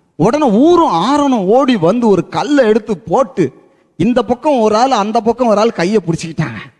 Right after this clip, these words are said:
இப்படி பிடிச்சி தூக்குன உடனே அங்க இஸ்ரவேல் ஜெயித்தார்கள். இப்ப கீழ இருந்து பார்த்தா என்ன தெரியுது?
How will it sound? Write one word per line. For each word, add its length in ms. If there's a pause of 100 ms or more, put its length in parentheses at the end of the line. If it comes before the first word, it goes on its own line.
(240)
இப்படி 560
பிடிச்சி 920 (360)
தூக்குன 380
உடனே 520 (1200)
அங்க 200
இஸ்ரவேல் 440
ஜெயித்தார்கள். 640 (1600)
இப்ப 240
கீழ 240
இருந்து 260
பார்த்தா 420
என்ன 160
தெரியுது? 560